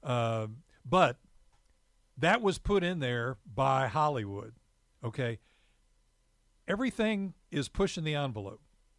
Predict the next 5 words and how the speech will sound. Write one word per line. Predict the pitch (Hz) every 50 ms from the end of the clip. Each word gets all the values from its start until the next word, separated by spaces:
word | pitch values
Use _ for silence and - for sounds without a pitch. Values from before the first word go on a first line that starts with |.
| _ _ _ _ _ _ _ _ _ _ _ _ _ _ -
Anytime | 190 196 240 285 285 - 202 208 214 208
you | 208 196 185
wanna | 185 180 156
push | - - - 185 160 - -
something, | - 135 107 92 - - 110 110